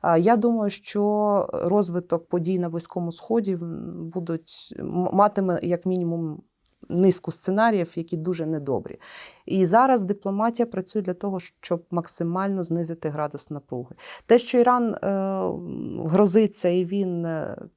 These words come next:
здійснить деякі кроки для того, щоб показати, що він от може вдарити ще раз по Іра-, Ізраїлю і фактично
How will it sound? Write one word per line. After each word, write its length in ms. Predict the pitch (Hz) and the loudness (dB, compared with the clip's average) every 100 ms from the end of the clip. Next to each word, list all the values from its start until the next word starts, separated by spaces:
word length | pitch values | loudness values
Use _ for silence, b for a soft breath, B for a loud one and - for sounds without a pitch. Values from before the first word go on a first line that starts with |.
| - - | -20 -14
здійснить 920 | - 156 151 151 208 - - 202 165 | -10 -8 -4 4 6 6 2 2 0
деякі 380 | 147 165 156 - | 2 2 0 -4
кроки 560 | - 165 147 - 202 254 _ | -4 2 2 0 -6 -8 _
для 100 | 180 | -8
того, 260 | 175 185 170 | -6 -6 -8
щоб 200 | - 165 | -10 -12
показати, 520 | - - 170 170 160 165 | -10 -6 -4 -4 -6 -10
що 280 | - - | -10 -10
він 220 | 151 156 147 | -6 -6 -8
от 340 | 123 - - - | -10 -12 -16 0
може 420 | 165 156 139 123 - | 4 4 4 -2 -4
вдарити 560 | 143 139 127 110 - - | 0 4 4 2 -6 -8
ще 240 | - 170 | -2 0
раз 160 | 139 - | 0 -2
по 160 | - 117 | -6 -6
Іра-, 340 | 117 196 - | 0 0 2
Ізраїлю 560 | 165 151 185 285 262 220 B B B B | 0 2 4 6 4 0 B B B B
і 440 | 180 175 147 - - - | 2 4 4 2 -6 -8
фактично 800 | - 151 - 143 - - 95 95 | -2 -2 0 -2 -2 -4 -4 -4